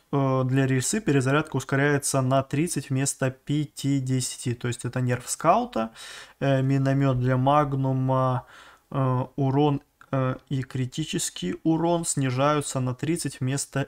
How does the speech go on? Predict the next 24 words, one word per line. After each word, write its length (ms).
десяти. 800
То 160
есть 180
еще 300
и 160
миномет 520
здесь 320
нерфится. 680
Легкие 480
кондеры, 640
перезарядка 800
выстрела 420
быстрее 460
на 160
пятнадцать 640
вместо 300
десяти. 560
А 200
устройства 460
для 140
шафтов 420
начинают 500
потиху 500
апать 440